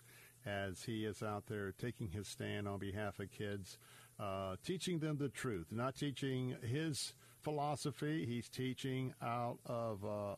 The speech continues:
of the book of the old, books of the Old and New Testament, so keep him, uh, in your prayers.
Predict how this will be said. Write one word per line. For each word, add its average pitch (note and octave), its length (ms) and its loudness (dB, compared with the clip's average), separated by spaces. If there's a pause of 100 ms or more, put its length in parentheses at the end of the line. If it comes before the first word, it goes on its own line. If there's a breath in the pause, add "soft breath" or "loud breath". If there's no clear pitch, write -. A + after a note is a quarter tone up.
of G#2+ 160 -2
the G#2 60 -4
book A2+ 320 -2
of G#2+ 100 -2
the G2 120 0
old, A#2 520 -2
books B2+ 220 -2
of G#2 40 -4
the G#2 120 0
Old A#2 220 0
and A2 100 2
New G#2 100 2
Testament, G2+ 480 -2
so - 160 -6
keep A2 320 -4
him, G#2 280 0
uh, G2 100 -2 (380 loud breath)
in A2 180 0
your G2+ 160 2
prayers. G2 440 0